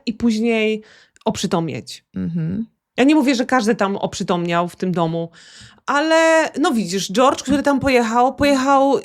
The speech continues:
Speaker 1: udając, że jest, em, e, uczestnikiem, a tak naprawdę robił badania.
Speaker 2: Mhm.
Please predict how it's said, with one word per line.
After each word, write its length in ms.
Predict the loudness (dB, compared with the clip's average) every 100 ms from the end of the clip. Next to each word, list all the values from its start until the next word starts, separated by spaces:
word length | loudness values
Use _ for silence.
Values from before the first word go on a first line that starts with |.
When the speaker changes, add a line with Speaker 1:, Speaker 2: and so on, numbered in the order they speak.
| -6 -6
Speaker 1:
udając, 480 | 0 0 2 -2 -2
że 160 | -2
jest, 360 | 0 -2 -6 -6
em, 540 | -2 -2 -2 -4 -6 -10 -20 _ _ _
e, 140 | -6 -6
uczestnikiem, 540 | -2 -2 -2 -2 0
a 40 | 0
tak 100 | -2
naprawdę 340 | -2 0 2
robił 220 | 0 0
badania. 460 | 2 0 0 -4 -10 -20 _ _ _ -2
Speaker 2:
Mhm. 440 | 0 2 -2 -4